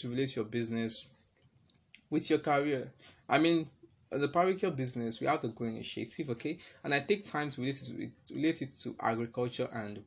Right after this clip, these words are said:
wildlife. I mean, the Grow Initiative produced its, its first wildlife video this year, <laughs> which is Wildlife Explained. That was the first series on wildlife, and it was, it received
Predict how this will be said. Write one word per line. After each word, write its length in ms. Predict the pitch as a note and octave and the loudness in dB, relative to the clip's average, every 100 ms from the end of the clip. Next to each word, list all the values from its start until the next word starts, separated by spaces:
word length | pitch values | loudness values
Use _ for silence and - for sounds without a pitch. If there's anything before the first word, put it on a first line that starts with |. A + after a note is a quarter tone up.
| - | -4
wildlife. 500 | G#2+ G#2 - - - - - | -4 -4 -6 -6 -10 -6 4
I 100 | D#3 | 6
mean, 100 | G3+ | 8
the 80 | F3 | 6
Grow 140 | G#3 | 6
Initiative 400 | F#3 F#3+ F#3+ A3+ | 6 4 4 0
produced 340 | C#3 C3+ C3 | -2 0 -2
its, 240 | A#2 - - | -2 -2 -4
its 220 | - - | -2 -2
first 460 | - C#3+ C#3+ - B2+ | -2 -2 0 -2 0
wildlife 380 | B2+ A#2+ A#2 | 0 2 0
video 160 | A2 A2+ | 0 -4
this 320 | A2 G#2 - | -2 -2 -2
year, 260 | - - - B2+ - - | -2 -2 -2 -4 -6 -8
<laughs> 320 | F3 B3 - - | -8 -8 -8 -4
which 160 | D#3 | 0
is 160 | B2+ - | 0 2
Wildlife 340 | B2+ A#2+ A2 | 2 2 -2
Explained. 540 | A#2 - - A#2+ C#3+ - _ _ _ _ _ _ | -2 -2 -2 -6 -8 -12 _ _ _ _ _ _
That 100 | C3 | 4
was 120 | C3+ A#2 | 4 4
the 60 | |
first 500 | - C3 C3 - - | -2 -4 -2 0 -2
series 380 | - A#2+ A#2+ A2+ | -2 -2 -2 -4
on 100 | A2 | -2
wildlife, 280 | A2+ A2+ A2+ | -2 0 0
and 120 | C3+ | -2
it 100 | C3+ | 0
was, 240 | C#3 C3 | 2 2
it 100 | D3 | 2
received 320 | C3+ - F3 | 4 4 2